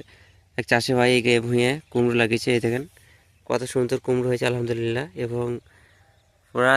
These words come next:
জমিতে মানে এত সুন্দর গাছ আল্লাহ পাক দিয়েছে, হয়েছে। ফল আছে হয়তো ভেতর ভেতরে, এখন দেখা যাচ্ছে না, আমি দূরে আছি। এই দেখেন, এটা দেখানোর চেষ্টা করছি এই ব্লগের মাধ্যমে। ভালো লাগলে অবশ্যই কমেন্ট বা শেয়ার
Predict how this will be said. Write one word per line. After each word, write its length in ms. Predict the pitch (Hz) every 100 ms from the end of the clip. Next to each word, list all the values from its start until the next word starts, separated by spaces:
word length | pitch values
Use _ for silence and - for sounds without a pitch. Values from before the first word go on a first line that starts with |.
| 135
জমিতে 380 | 127 123 127 139 147 139
মানে 180 | 127 127 127 127 - _ -
এত 100 | 123 135
সুন্দর 180 | 139 135
গাছ 140 | 131 131 127
আল্লাহ 140 | 127 127
পাক 80 | 117
দিয়েছে, 240 | 123 120 127 156 - - - - - _
হয়েছে। 320 | 127 117 104 - - _ _ _ _ _ _ _ _ _ _ _ _ _ _ _ _
ফল 180 | 127 127
আছে 100 | 127 131
হয়তো 140 | 123 127
ভেতর 200 | 120 123
ভেতরে, 240 | 117 123 131
এখন 120 | 131 127
দেখা 140 | 117 117
যাচ্ছে 180 | 117 - 120
না, 40 | 120
আমি 80 | 113
দূরে 160 | 113 113
আছি। 180 | - 139 247 _ _ _ _ - _ - _ _ -
এই 40 | 117
দেখেন, 200 | 117 117 123
এটা 120 | 123 123
দেখানোর 260 | 117 123 123 123
চেষ্টা 200 | 120 123
করছি 260 | 120 113 127 160 - _ -
এই 60 | 113
ব্লগের 320 | 110 113 117
মাধ্যমে। 320 | 113 107 120 156 - _ _ _ _ _ _ _ 120
ভালো 140 | 117 117
লাগলে 180 | 120 120
অবশ্যই 380 | 117 120 - 120 117 - _ _ -
কমেন্ট 280 | 123 123 123
বা 80 | 120 117
শেয়ার 180 | 117